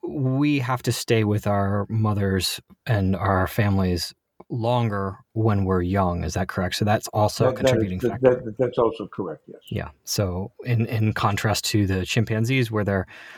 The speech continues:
Speaker 1: they're often running, uh, much younger, there's these,
Speaker 2: Oh, yes.
Speaker 1: these
Speaker 2: And,
Speaker 1: times
Speaker 2: and
Speaker 1: of, of shared attention.
Speaker 2: Right. And we, uh, it's so easy to overlook the fact,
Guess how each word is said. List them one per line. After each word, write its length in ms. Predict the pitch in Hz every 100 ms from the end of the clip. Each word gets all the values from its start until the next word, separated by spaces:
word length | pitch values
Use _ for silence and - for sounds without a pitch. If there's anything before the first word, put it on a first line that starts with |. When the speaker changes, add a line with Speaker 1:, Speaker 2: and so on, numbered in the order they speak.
| -
Speaker 1:
they're 160 | 117 107
often 260 | 107 113
running, 500 | 110 127 123 120 113 - - - -
uh, 80 | 104
much 280 | 101 - 113
younger, 520 | 107 110 104 92 - - - -
there's 260 | 113 104 92
these, 100 | -
Speaker 2:
Oh, 100 | 190
yes. 200 | 156 -
Speaker 1:
these 140 | 104
Speaker 2:
And, 180 | - 156
Speaker 1:
times 460 | 113 131 156 -
Speaker 2:
and 100 | 123
Speaker 1:
of, 180 | 120 98
of 140 | 123 120
shared 220 | 117 98
attention. 540 | 85 104 - 95 92 - 143 _ _ _ _ _ -
Speaker 2:
Right. 220 | 135 107
And 380 | - 151 123 -
we, 580 | 156 - 135 139 127 139 _ _ _ -
uh, 180 | - 95 - - -
it's 220 | 113 -
so 320 | - 180 170
easy 280 | 170 139 127
to 80 | -
overlook 500 | 160 135 131 120 117
the 100 | -
fact, 400 | 165 156 117